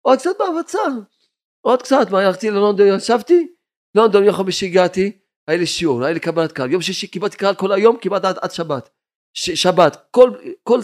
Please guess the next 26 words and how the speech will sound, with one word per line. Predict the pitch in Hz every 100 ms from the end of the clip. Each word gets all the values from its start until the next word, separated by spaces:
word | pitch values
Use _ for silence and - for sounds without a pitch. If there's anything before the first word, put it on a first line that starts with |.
| -
תפילה, | - 208 196 285
ש-, | 214
ארבע | 214 185 226
תפילות, | - 226 277 -
ארבע | 214 190
תפילות, | - 226 339 359 _ _ _ _ -
כל | 214
תפילה | 226 220 233
בית | 202
כנסת | 208 208
אחר, | 190 180
והולכים | 175 180 208
ברגל | 208 214 202
חצי | 180 180
שעה, | 202 208
של | 175
ארבע, | - 170 190 175 - _
שעה | - 185 208 180
ברגל, | 165 156 143
הולכים | 135 131 139
ברגל, | 131 139 135 135
טיילתי | 131 170 175
את | 165
כל | 208
לונדון, | 196 165 139
טיילתי. | 117 135 -